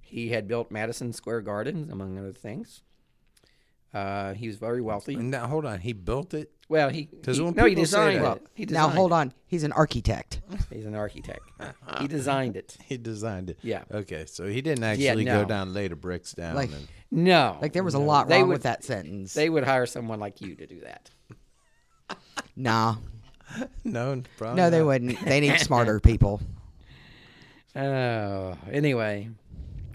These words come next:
Speaker 1: Evelyn was quite taken with Stanford.
Speaker 2: Hmm.
Speaker 1: Um,
Speaker 3: Stanford's money?
Speaker 1: Well,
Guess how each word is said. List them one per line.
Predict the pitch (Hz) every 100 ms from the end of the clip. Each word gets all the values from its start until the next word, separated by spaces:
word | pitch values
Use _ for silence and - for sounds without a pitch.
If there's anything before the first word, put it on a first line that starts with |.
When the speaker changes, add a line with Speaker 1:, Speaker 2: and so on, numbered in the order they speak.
| -
Speaker 1:
Evelyn | 196 370 359
was | 175 -
quite | - 180
taken | - - -
with | 180
Stanford. | - 147 - - 131 - _ _ _ _ _ -
Speaker 2:
Hmm. | - 302 311
Speaker 1:
Um, | 123
Speaker 3:
Stanford's | 123 123 123 - 127 117 113 110
money? | 113 123 139 156 185 214 214 _ _ _ -
Speaker 1:
Well, | 127 147 147